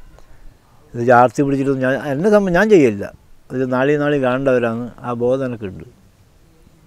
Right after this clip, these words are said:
ഒരുത്തർ ചൂഷണം ചെയ്ത് ജീവിക്കാനും ഞാൻ ആഗ്രഹിച്ചിട്ടുമില്ല. അതാ എൻ്റെ ഈ ആലയം വീണ്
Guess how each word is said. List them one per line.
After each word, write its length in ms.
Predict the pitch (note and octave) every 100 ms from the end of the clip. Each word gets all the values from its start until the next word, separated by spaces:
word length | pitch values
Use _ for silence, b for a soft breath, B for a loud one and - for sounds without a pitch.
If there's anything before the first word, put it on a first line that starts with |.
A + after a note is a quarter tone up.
| b b b b b
ഒരുത്തർ 240 | B2 A2+ C3 B2+
ചൂഷണം 300 | C3 B2 D3
ചെയ്ത് 140 | D3 C#3
ജീവിക്കാനും 360 | C3+ B2+ B2+ B2+
ഞാൻ 80 | A2+ A2+
ആഗ്രഹിച്ചിട്ടുമില്ല. 640 | A2+ A#2+ A#2 A2+ G#2+ D#2 - _ _ _ -
അതാ 120 | G2+ D#2+ - - - _ A#2 B2
എൻ്റെ 200 | C3+ C#3+ C3 - - - - - - B2+
ഈ 40 | B2+ A#2
ആലയം 300 | B2 C#3 C3 C3+
വീണ് 180 | B2+